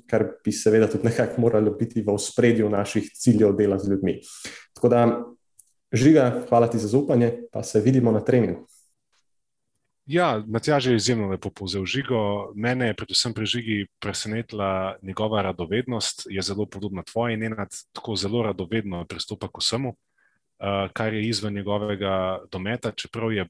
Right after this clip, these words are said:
Speaker 2: bolj znotraj njegovega dometa, kot se morda zaveda. Ehm, on je nekdo, ki je mene spremljal, pravi, po to so njegove besede, že vrsto let, eh, moje zapise in je imel me skozi na svojem radarju, sam nikoli ni pres-, pristopil.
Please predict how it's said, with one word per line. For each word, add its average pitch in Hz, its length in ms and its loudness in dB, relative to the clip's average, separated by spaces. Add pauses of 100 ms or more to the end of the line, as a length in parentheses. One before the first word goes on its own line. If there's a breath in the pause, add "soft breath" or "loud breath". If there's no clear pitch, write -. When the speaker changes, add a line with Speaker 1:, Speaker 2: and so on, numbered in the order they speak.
Speaker 2:
bolj 127 280 0
znotraj 110 360 -6
njegovega 104 460 -4
dometa, 101 360 -8
kot - 140 -16
se - 120 -10
morda 95 280 -4
zaveda. 104 460 -6 (600)
Ehm, 98 320 -6 (220)
on 120 160 -2
je 135 60 -2
nekdo, 123 260 0
ki - 180 -6
je 110 80 -2
mene 120 320 -2
spremljal, 120 500 -2
pravi, 117 380 -2
po - 140 -16
to 113 100 -12
so - 140 -8
njegove 107 380 -4
besede, 104 400 -6
že 92 300 -6
vrsto 123 380 -4
let, 120 280 -6
eh, 92 280 -8
moje 95 280 -6
zapise 123 640 -6
in 107 140 -8
je 107 60 -4
imel 113 200 -4
me 117 120 -6
skozi 135 420 -6
na 107 40 -6
svojem 110 360 -4
radarju, 147 420 0
sam 131 200 -6
nikoli 131 280 -6
ni 123 80 -4
pres-, - 320 -12
pristopil. 104 640 -6